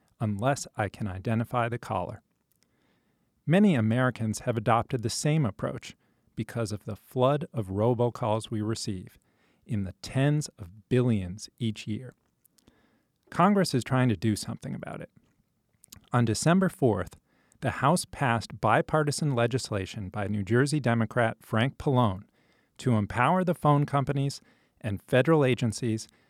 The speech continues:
to fight the robocallers. And a companion bill in the Senate by South Dakota Republican John Thune stands a good chance, raising the prospect of a rare bipartisan achievement in Congress.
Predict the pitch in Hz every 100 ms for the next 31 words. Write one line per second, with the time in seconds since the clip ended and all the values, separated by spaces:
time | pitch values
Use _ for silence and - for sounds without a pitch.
0 | _ - 117 - - 110 117 131 - 123
1 | 110 107 95 90 - 92 85 80 - -
2 | _ _ _ _ _ _ _ - 120 107
3 | - 107 - 147 170 175 160 151 151 147
4 | 135 120 101 92 - _ _ _ - 98
5 | 95 - 117 127 135 135 139 131 127 117
6 | 135 131 135 123 104 117 135 127 120 92
7 | 87 _ _ _ - - 107 107 113 -
8 | 87 107 101 104 101 85 85 - - _
9 | _ _ - 107 117 135 170 165 156 -
10 | 127 104 - 107 101 - - 98 92 87
11 | 92 107 127 151 156 123 117 117 - 113
12 | 107 - 117 135 104 - 104 95 101 -
13 | - 107 - 110 90 85 - -